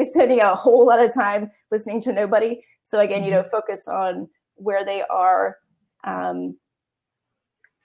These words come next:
Speaker 1: uh, just, you know, again, be, work smart. And I think that's, again,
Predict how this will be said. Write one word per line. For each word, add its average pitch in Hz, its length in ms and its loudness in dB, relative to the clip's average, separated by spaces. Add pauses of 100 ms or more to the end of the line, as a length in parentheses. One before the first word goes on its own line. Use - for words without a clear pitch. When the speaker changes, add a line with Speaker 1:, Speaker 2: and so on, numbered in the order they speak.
Speaker 1:
uh, 190 140 -2 (140)
just, 202 200 -8
you 202 100 -6
know, - 180 -4 (160)
again, 202 380 2
be, 208 200 -2 (360)
work 208 280 -2
smart. - 400 -4 (200)
And 190 140 -2
I 185 120 -2
think 180 260 -6
that's, - 340 2
again, 185 360 2